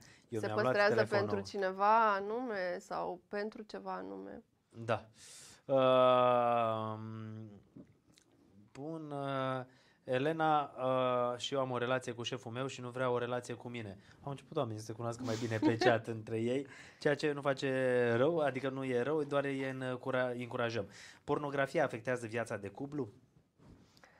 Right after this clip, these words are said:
Speaker 2: Dacă nu este agreată de ambii parteneri, clar,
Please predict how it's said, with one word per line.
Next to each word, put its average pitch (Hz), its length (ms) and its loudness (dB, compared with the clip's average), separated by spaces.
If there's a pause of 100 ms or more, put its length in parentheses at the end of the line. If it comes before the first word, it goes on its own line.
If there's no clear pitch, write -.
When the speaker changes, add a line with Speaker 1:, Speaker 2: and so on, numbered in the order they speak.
(320)
Speaker 2:
Dacă 240 280 -4
nu 254 100 -4
este 277 200 -4
agreată 220 400 -2
de 202 100 -4
ambii 214 200 -2
parteneri, 190 560 -6
clar, 165 320 -2